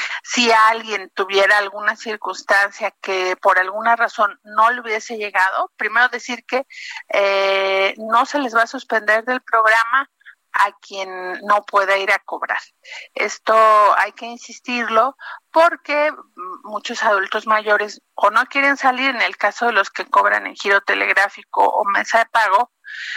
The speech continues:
eh, o sus hijos o su familia, eh, se los llevó a cuidarse a otro lugar, no están justamente donde se les paga,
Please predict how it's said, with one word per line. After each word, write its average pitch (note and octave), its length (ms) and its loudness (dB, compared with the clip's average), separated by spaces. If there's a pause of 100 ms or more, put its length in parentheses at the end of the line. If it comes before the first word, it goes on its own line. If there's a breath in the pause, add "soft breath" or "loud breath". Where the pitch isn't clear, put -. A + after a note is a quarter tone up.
(140 loud breath)
eh, G3 500 2
o - 180 0
sus B3+ 260 -6
hijos C4 340 0
o A#3+ 100 2
su - 160 -10
familia, G#3 640 0 (340 loud breath)
eh, F#3+ 480 0
se G3+ 200 -2 (280)
los G#3 200 0
llevó G3+ 260 2
a G3+ 60 2
cuidarse G3 760 -2
a G3 120 2
otro G3 220 -8
lugar, A#3+ 520 2
no A3 160 -8
están G#3 500 -4 (160)
justamente G3 640 -4
donde F#3+ 160 -4
se G3+ 160 -2
les G#3 180 -10
paga, A#3 420 2